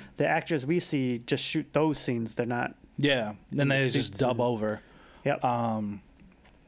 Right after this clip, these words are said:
Speaker 2: the voices, it's called Super Sentai, I'm pretty sure is what it's called in Japan. Um, but yeah, so this story is basically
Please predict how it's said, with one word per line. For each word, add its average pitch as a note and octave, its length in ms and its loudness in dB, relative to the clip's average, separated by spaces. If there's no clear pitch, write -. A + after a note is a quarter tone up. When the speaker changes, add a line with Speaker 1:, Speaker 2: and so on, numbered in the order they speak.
Speaker 2:
the A#2+ 100 -2
voices, C3+ 300 2
it's C#3+ 120 0
called C#3+ 240 2
Super D3+ 320 0
Sentai, E3+ 560 4
I'm D#3 160 0
pretty F3 180 2
sure G3 280 2
is F#3 120 -4
what F#3 100 4
it's F3 80 -2
called F#3 220 4
in F3+ 240 0
Japan. F#3+ 400 -4
Um, B2 580 0
but D#3+ 120 2
yeah, F#3 200 4
so E3+ 560 4
this D3+ 460 0
story B2 720 2
is B2+ 240 2
basically D3+ 920 2